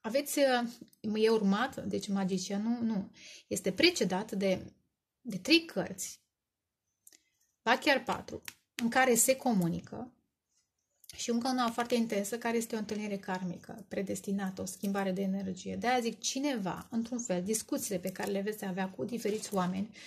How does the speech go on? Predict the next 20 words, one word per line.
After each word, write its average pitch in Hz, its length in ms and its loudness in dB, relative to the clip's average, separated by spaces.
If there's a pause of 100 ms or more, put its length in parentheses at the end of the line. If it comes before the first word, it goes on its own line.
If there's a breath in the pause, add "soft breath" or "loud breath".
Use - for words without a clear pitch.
(140)
sau 180 220 0
cu - 140 -2
același 226 460 2
personaj, 202 420 0
dar 190 180 -2
diferite 202 560 0
forme, 190 600 -4 (920 soft breath)
da? 214 260 -6 (100)
Vă 226 200 4
vor 392 260 4
ajuta 302 360 2
să 277 360 4 (320)
recreați, 247 1040 6
să 247 100 4
transformați, 311 720 4
că - 60 -2
magicianul 262 520 2
transforme, 247 800 4
un 196 80 4
alchimist, 202 1000 4